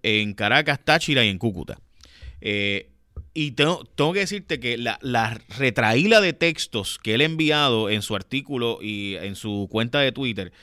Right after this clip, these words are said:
es bien impresionante. Primero que todo, dice que el, el barco que iba de Puerto Rico para allá, eh, fue un ridículo.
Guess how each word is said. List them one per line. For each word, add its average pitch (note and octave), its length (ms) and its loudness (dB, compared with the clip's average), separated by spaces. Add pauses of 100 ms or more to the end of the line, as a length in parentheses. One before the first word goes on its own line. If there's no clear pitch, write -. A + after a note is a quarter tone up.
(380)
es E3 160 4
bien B2+ 160 0
impresionante. C#3+ 800 -2
Primero B2+ 260 2
que F#3 80 2
todo, F3+ 260 0
dice C#3 240 0
que C3 120 4
el, A#2+ 80 4
el A2 120 4
barco A#2+ 280 4
que D3+ 60 -2
iba D3 120 6
de C#3+ 80 4
Puerto C3 260 0
Rico C3+ 260 0
para B2+ 180 4
allá, A#2 320 6 (480)
eh, G#2 140 2
fue A2 180 -4
un A#2+ 120 -2
ridículo. G#2 480 -4